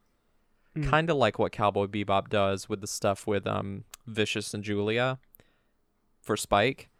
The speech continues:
Speaker 2: And I really like stories like that where you jump into characters that, that bad things have happened to them in the past, and, like, the story that you're seeing is, like, them having to confront that or unpack that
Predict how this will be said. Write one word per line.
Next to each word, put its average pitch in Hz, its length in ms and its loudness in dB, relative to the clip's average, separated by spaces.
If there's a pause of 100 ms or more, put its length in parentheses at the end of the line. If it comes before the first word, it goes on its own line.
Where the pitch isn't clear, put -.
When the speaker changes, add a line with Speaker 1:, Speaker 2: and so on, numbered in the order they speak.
(480)
Speaker 2:
And 104 300 0
I 120 80 4
really 143 340 4
like 101 420 0
stories 113 480 0
like 123 180 -2
that 127 220 4
where 110 120 2
you 104 200 -4
jump 113 320 -2
into 110 760 -2
characters 107 760 0
that, 104 380 0 (1300)
that 107 220 0
bad 113 260 6
things 123 260 -2
have 117 120 -4
happened 107 320 0
to - 100 -14
them 107 160 -2
in 101 100 -6
the - 60 -8
past, 113 760 0
and, 113 160 -6
like, 101 160 -4
the 110 80 -8
story 117 340 2
that 104 80 0
you're 104 200 -2
seeing 107 460 -4
is, 107 120 -4
like, 104 240 -2
them 104 240 -4
having 104 260 -4
to 113 100 -18
confront 104 480 -8
that 107 320 2
or 101 380 -2
unpack 104 480 -2
that 113 360 2